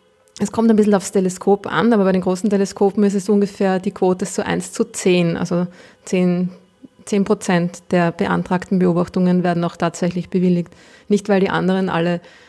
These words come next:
irgendwie scheiße sind, <laughs> sondern weil es einfach, ähm, sehr beschränkte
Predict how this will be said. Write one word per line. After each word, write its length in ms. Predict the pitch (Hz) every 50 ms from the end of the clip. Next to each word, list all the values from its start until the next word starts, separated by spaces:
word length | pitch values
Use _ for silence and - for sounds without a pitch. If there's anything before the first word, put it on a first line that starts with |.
| _ _ _
irgendwie 420 | - 196 196 190 185 180 180 180 180 _ _ _ _ _
scheiße 340 | - - 170 160 165 - 196
sind, 240 | - - 233 233 226
<laughs> 20 |
sondern 460 | - - 180 208 226 214 220 208 208
weil 140 | 196 202 190
es 80 | 185 208
einfach, 360 | 202 190 180 196 185 185 - - -
ähm, 400 | - - - - - - - -
sehr 400 | - - - - - 190 202 202
beschränkte 920 | 190 196 - 202 - - 196 180 175 180 180 - _ - 185 185 185 185 185